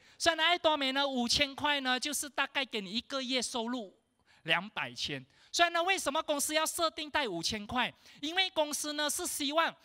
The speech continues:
如果今天上面的人拿到五千块，剩下的分给下面的领袖，好不好？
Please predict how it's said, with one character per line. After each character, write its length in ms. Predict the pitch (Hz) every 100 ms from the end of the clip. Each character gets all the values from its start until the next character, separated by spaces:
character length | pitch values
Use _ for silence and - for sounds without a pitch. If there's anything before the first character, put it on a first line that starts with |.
| - -
如 240 | 254 370
果 200 | 403 294
今 200 | 247 294
天 100 | 302
上 260 | 302 330 330
面 180 | 339 330
的 120 | 330
人 180 | 233 233
拿 100 | 202
到 160 | 190 277
五 160 | 185
千 240 | 175 240 220
块， 180 | 277 240
剩 300 | - 359 320
下 240 | - 311
的 160 | 320 294
分 280 | - 254 262
给 140 | 185
下 460 | 180 311 330 320 330
面 280 | 330 311 294
的 180 | 294 - - - _ _ _ _ -
领 200 | 185 175
袖， 260 | - 294
好 160 | 208 151
不 120 | 170
好？ 240 | 175 117